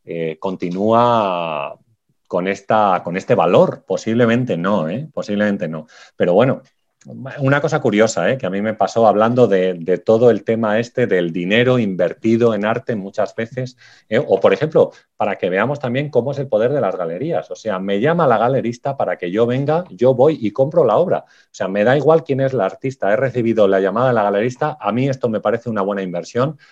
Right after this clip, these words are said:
y voy, y voy adelante, ¿eh? Y voy adelante. El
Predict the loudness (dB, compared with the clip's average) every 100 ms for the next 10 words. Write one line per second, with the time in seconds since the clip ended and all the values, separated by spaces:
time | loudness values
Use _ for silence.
0 | _ _ -6 0 4 4 2 -2 -6 -8
1 | -6 -2 0 0 -2 -4 -4 -6 -6 -10
2 | -14 -20 _ -12 -10 -8 -8 -10 -16 _
3 | _ _ _ _ -20